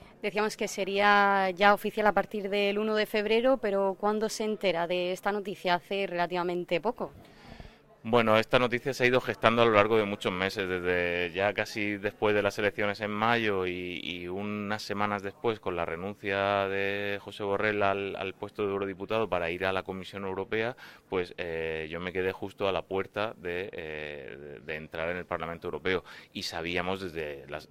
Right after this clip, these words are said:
Speaker 2: desde el mismo día de las elecciones que había un diputado más que estaba condicionado a la salida del Reino Unido por el Brexit. Lo que pasó, pues, es que el, el Reino Unido y el Brexit ha ido complicándose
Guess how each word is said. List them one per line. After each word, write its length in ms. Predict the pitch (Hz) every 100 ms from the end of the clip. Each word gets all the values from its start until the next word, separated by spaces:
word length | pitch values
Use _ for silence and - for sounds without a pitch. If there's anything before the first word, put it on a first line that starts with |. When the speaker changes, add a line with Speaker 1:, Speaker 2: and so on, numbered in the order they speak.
| 80
Speaker 2:
desde 180 | 78 71
el 80 | 71
mismo 240 | 78 78
día 140 | 80
de 60 | 80
las 140 | 80
elecciones 420 | - 87 - 98 -
que 100 | 87
había 180 | 85
un 140 | 87 87
diputado 480 | 80 78 80 87 90
más 320 | 104 131 -
que 260 | - 92
estaba 320 | 104 - 90 90
condicionado 800 | 92 92 87 92 92 98 104
a 180 | 90 101 - -
la 100 | 90
salida 420 | 85 85 87 90
del 80 | 90
Reino 240 | 85 87 85
Unido 260 | 82 90
por 160 | 85 80
el 60 |
Brexit. 380 | 76 80 - 80 - - - -
Lo 120 | 87
que 100 | 78
pasó, 320 | 78 78 87
pues, 200 | 87 95
es 180 | 90 85
que 140 | - 90
el, 120 | 87 85
el 160 | 71 80
Reino 220 | 87 87
Unido 220 | 87 87
y 60 | 87
el 100 | 85
Brexit 340 | 98 95 101
ha 140 | 85
ido 320 | 82 87 87 85
complicándose 920 | 90 85 85 101 110 107 - 113